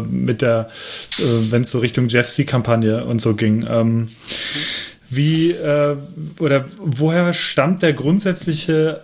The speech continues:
Ansatz, ähm, so andere Wege zu gehen und, äh, einfach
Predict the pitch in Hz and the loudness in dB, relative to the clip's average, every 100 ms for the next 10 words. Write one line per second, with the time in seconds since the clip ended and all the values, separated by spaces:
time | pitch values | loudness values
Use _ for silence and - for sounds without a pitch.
0 | - - 139 175 156 156 151 - - 143 | -10 -2 0 2 2 0 0 -8 -2 0
1 | 139 139 139 123 123 139 143 135 143 180 | 2 2 -2 -2 -4 2 2 2 2 2
2 | 165 127 147 170 - 143 127 135 139 151 | 0 0 0 0 -2 -2 0 0 0 -2
3 | 139 131 131 143 131 131 131 131 135 139 | -2 -2 0 0 2 2 0 -2 -2 0
4 | 127 - | -2 -4